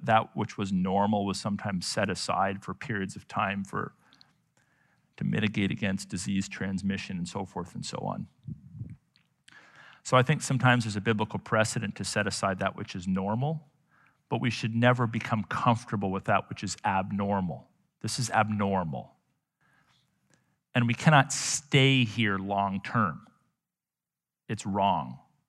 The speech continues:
And it becomes increasingly wrong if by weighing risk and reward, we can look into the eyes of someone who's crying or suffering and not embrace them. For some people, the only time they're ever touched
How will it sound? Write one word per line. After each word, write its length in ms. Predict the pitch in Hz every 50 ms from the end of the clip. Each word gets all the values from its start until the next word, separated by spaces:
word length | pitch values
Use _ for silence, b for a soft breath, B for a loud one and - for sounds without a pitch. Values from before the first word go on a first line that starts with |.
| _ _ _ _ _ _ _ _ _ _ _ _ _ _ _ _ _ _ _ _ _ _ -
And 120 | 127 131
it 80 | 139 135
becomes 360 | 139 123 - 147 139 127 110
increasingly 680 | 113 113 - - - 208 233 202 - 175 139 127 117
wrong 480 | 107 101 98 92 90 92 98 120 135 131 - - -
if 160 | 123 110 -
by 140 | - 127 123
weighing 400 | 120 117 123 120 117 113 107 104
risk 320 | 110 117 127 123 - - -
and 120 | 113 104
reward, 580 | 95 92 95 110 120 127 - 98 92 98 101 113 - _ _ _ _ _ _ _ _ _ _ _ _ _ _ _ _ _ _ _ _ _ _ _ -
we 180 | - - -
can 140 | - - 131
look 160 | 131 147 143
into 140 | - 135 117
the 100 | 110 92
eyes 360 | 85 107 113 123 127 117 107
of 80 | 117 101
someone 300 | - 123 113 110 107 101
who's 220 | 98 104 92 -
crying 800 | - - - - - 120 110 110 113 110 104 98 95 95 95 95 92 - - -
or 120 | - 104 95
suffering 640 | - - - 117 113 117 - - 117 101 95 92 - -
and 100 | 104 101
not 300 | 101 98 92 92 - -
embrace 460 | 98 90 87 101 110 110 95 - -
them. 160 | - 71 - _ _ _ _ _ _ _ _ _ _ _ _ _ -
For 120 | - 143
some 180 | 135 - 226 226
people, 220 | - 165 135 139
the 80 | 135 151
only 160 | 160 165 147
time 240 | - - 160 147 139
they're 160 | 123 - -
ever 240 | 139 127 123 113 -
touched 840 | - - - - 190 185 117 82 - - - - - - - -